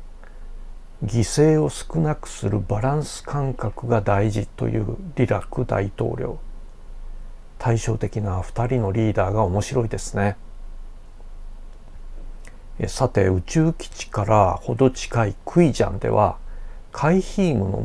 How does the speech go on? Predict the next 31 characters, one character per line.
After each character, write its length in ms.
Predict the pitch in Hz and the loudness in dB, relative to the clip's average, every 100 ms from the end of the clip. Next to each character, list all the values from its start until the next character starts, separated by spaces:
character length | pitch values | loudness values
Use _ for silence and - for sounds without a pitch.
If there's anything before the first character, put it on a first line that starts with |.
| 107 | 0
息 180 | - - | -2 0
子、 240 | 117 101 - - - 135 | 2 2 0 -12 -10 0
リ 200 | 113 160 | 2 4
ト 160 | - | 2
の 340 | 101 101 90 - - - - | 2 2 0 -2 -10 -14 -4
大 120 | 123 120 | 0 0
人 360 | 175 190 180 | 2 4 4
へ 120 | 175 165 | 4 4
の 140 | 107 | 2
儀 180 | 95 101 | 2 0
式、 380 | - - 120 - - - | -2 -4 -4 -6 -6 0
異 160 | 127 - - | 0 2 2
宮 220 | 202 175 | 4 4
膳 300 | - 90 87 | 2 0 2
が 140 | 107 95 | 4 4
行 200 | 90 104 | 4 2
わ 220 | 90 92 | 2 2
れ、 220 | 101 - - - - - - | 2 0 -4 -10 -12 -10 0
ブ 160 | 110 | 2
ッ 40 | 131 - | 2 0
ク 60 | - | 2
も 160 | 104 117 | 2 2
立 240 | 92 - | -2 -2
ち 60 | 113 | -6
会 40 | |
っ 40 | - | -2
て 160 | - | -2
い 60 | 104 | 0
ま 100 | 98 | -2
し 100 | |
た。 120 | - | -6